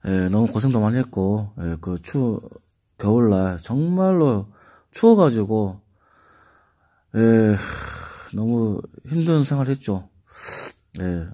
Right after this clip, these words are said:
왜 여기를 와야 하나? 이, 이 년의 시간이면은 정말 사-, 예, 사회에서, 어, 뭐라도 했을 것인데, 그런 생각도 많이 했죠. 저는 뭐 개인적으로는 뭐 유승준 씨를 뭐 이렇게 뭐 형님을 뭐,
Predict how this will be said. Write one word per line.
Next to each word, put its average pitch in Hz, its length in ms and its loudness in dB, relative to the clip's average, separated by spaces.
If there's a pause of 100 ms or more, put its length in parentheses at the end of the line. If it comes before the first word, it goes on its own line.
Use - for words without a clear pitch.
왜 147 280 6
여기를 123 260 4
와야 107 280 2
하나? 113 320 -4 (840)
이, 113 220 -2 (200)
이 156 100 4
년의 160 340 6
시간이면은 113 760 0
정말 107 340 -4
사-, 104 160 -12 (140)
예, 85 120 -10
사회에서, 131 840 -2 (800)
어, 85 460 -4
뭐라도 107 320 0
했을 131 360 -2
것인데, 87 720 -2 (140)
그런 101 160 -8
생각도 107 240 -6
많이 92 160 -4
했죠. 82 400 -8 (1120)
저는 202 200 8
뭐 185 100 6
개인적으로는 196 560 4
뭐 147 180 4
유승준 170 440 0
씨를 143 280 -4
뭐 123 160 -2
이렇게 120 300 -2
뭐 107 260 2
형님을 123 600 2 (580)
뭐, 95 340 -2